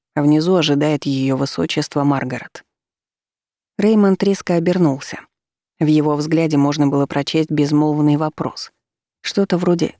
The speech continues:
«какого черта?». Ева развела руками, она и сама понятия не имела, что происходит.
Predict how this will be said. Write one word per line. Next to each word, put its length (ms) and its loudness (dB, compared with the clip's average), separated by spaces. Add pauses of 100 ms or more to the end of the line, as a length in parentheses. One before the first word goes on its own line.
«какого 420 -2
черта?». 540 -6 (1120)
Ева 300 2
развела 400 2
руками, 600 -2
она 240 2
и 40 4
сама 300 0
понятия 420 2
не 200 4
имела, 300 2
что 180 -6
происходит. 720 -6